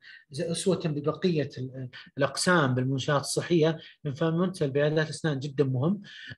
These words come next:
ولازم نعيد ونكرر إن، إنه في عندنا نوعين من الانفايرمنتال بعيادات الأسنان، في الكلينيكال سيرفيس وفي الهاوس كيبنج سيرفيس. الكلينيكال سيرفيس هي منطقة العلاج، واللي يتم عادة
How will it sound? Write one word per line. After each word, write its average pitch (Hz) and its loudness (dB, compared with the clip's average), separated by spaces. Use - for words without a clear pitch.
ولازم 147 4
نعيد 135 -2
ونكرر 139 4
إن، 127 0
إنه 131 -2
في 170 2
عندنا 151 2
نوعين 160 0
من 143 -2
الانفايرمنتال 139 0
بعيادات 127 2
الأسنان، 160 -2
في 175 4
الكلينيكال 156 0
سيرفيس 190 0
وفي 196 0
الهاوس 156 2
كيبنج 131 -4
سيرفيس. - -10
الكلينيكال 226 2
سيرفيس 214 2
هي 196 6
منطقة 175 2
العلاج، 135 0
واللي 139 0
يتم 147 0
عادة 160 2